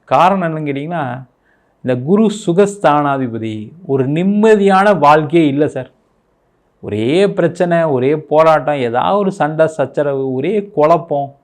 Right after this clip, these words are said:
வாழ்க்கையில ஒரு நிம்மதியே இல்ல அப்படின்னு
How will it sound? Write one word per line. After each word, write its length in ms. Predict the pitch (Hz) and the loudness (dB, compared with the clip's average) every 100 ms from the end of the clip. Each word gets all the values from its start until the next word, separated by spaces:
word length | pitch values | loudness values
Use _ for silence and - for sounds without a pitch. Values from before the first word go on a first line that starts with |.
| _ _ _ - | _ _ _ -4
வாழ்க்கையில 540 | 156 208 226 226 220 | 2 4 2 4 4
ஒரு 120 | 196 143 | 4 2
நிம்மதியே 500 | 147 160 160 165 135 | -2 0 2 2 0
இல்ல 340 | 131 135 127 135 | -2 -2 -2 -4
அப்படின்னு 420 | 113 - 147 | -6 -6 -6